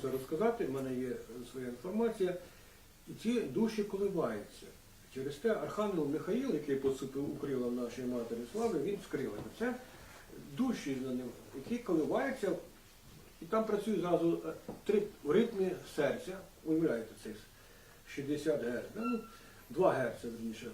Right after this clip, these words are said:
серце коливається. Пташине крило десь приблизно так само має ритм, да? Через те крила, е, експлуатуються. І є третій ритм, який тут працює, є таємницею, бо,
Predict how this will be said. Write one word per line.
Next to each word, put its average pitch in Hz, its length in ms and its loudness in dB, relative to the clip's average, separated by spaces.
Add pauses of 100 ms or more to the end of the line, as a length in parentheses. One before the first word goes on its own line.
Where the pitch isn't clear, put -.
(140)
серце 147 280 0
коливається. 104 540 -8 (540)
Пташине 208 400 4
крило 143 580 4
десь 127 180 -2
приблизно 123 520 -2
так 120 280 -8
само 110 320 -6 (160)
має 120 420 -6
ритм, 117 180 -4 (240)
да? 226 160 -4 (440)
Через 127 200 -2
те 131 260 -2 (380)
крила, 131 440 2 (180)
е, - 20 -8 (240)
експлуатуються. 120 680 -10 (800)
І 160 60 -2
є 233 400 -2
третій 135 560 0
ритм, 202 400 0
який 151 240 -2
тут - 260 -8
працює, - 480 -4
є 131 220 -2
таємницею, 156 720 -4
бо, 135 220 0